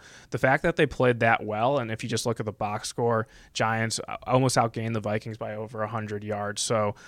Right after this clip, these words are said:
I was really impressed by the Giants in that loss. Now you have a kind of a rested Giants team because they didn't play anyone key in the Week eighteen game against the Philadelphia Eagles 'cause they were locked into the sixth seed. So I like that the Giants kind of had a week off.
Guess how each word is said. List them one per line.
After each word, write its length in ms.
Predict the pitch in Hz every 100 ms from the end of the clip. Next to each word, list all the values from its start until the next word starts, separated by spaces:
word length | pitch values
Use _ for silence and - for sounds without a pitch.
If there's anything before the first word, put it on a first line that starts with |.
| - -
I 120 | 120
was 140 | 170
really 160 | 180 180
impressed 420 | 156 143 131 -
by 120 | 127
the 100 | 117
Giants 560 | 107 107 107 107 104 -
in 180 | 131 123
that 240 | 117 113 -
loss. 440 | 107 98 101 - - - - -
Now 220 | 123 135
you 160 | 170 165
have 120 | 147
a 40 |
kind 140 | 143 135
of 80 |
a 80 | 120
rested 640 | 104 107 120 - 147 127 107
Giants 560 | 110 107 110 110 110
team 260 | - 120 113
because 220 | 107 107
they 80 | 113
didn't 180 | 131 120
play 240 | 131 120
anyone 300 | 117 110 107 -
key 420 | - 123 110 101 - - - -
in 320 | 131 131 131
the 100 | 123
Week 300 | 117 113 - -
eighteen 560 | 113 - - 117 110
game 340 | 110 107 107 107
against 280 | 113 113 107
the 40 |
Philadelphia 500 | 113 110 110 101 -
Eagles 320 | 107 107 107 -
'cause 120 | 110
they 80 | 104
were 100 | 101
locked 380 | 104 107 110
into 180 | 123 110
the 80 | 104
sixth 400 | - 120 104 -
seed. 260 | 104 98 - - - - -
So 120 | -
I 60 | 117
like 180 | 131 143
that 120 | 139
the 80 | 131
Giants 400 | 127 120 120 -
kind 160 | 117
of 40 | 113
had 60 |
a 80 | 107
week 320 | 110 120 120
off. 420 | 113 110 110 110